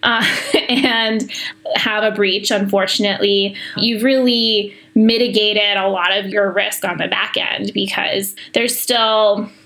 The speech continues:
reputational harm, there are business risks that you're facing, but as far as having some class action plaintiffs' lawyers come after you, you're, you're a little more buttoned up.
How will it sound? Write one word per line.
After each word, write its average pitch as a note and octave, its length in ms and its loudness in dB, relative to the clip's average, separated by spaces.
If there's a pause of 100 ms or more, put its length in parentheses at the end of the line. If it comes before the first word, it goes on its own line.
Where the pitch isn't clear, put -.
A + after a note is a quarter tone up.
reputational C4+ 720 2
harm, A#3+ 480 2
there F#3+ 100 0
are F3+ 120 -2
business A#3+ 460 2 (200)
risks G#3 840 -2
that G3 180 0
you're G3+ 200 0
facing, G3+ 600 -2
but G3 260 -2 (320)
as G#3 180 0
far G#3+ 260 0
as G#3+ 360 -2 (320)
having G#3 440 -2
some G3+ 680 -2 (540)
class G3+ 340 -4
action G3+ 720 -4 (340)
plaintiffs' G#3 460 -4
lawyers G3 400 -2
come G3 240 -4
after F3 340 -4
you, F#3+ 380 0
you're, G3 420 -2
you're G3+ 240 -2
a G3+ 60 2
little G3 200 0
more F3+ 200 -6
buttoned G3 340 -4
up. - 280 -6